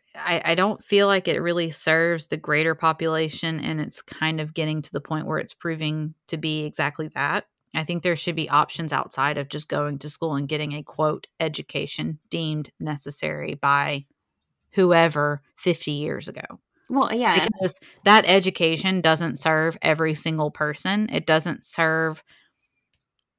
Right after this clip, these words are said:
Speaker 1: all of the jobs that are out there that need to be filled. So I do think that there should be other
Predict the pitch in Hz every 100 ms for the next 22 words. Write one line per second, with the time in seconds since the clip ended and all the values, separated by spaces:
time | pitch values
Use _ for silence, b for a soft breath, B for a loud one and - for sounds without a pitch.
0 | _ _ _ _ _ 175 175 180 165 175
1 | 151 160 156 196 202 165 160 156 165 143
2 | 185 175 165 156 160 151 151 143 - 147
3 | 165 277 349 302 _ _ _ _ - 196
4 | 180 180 - 170 170 185 185 175 165 160
5 | 151 - 160 160 143 _ - 156 160 156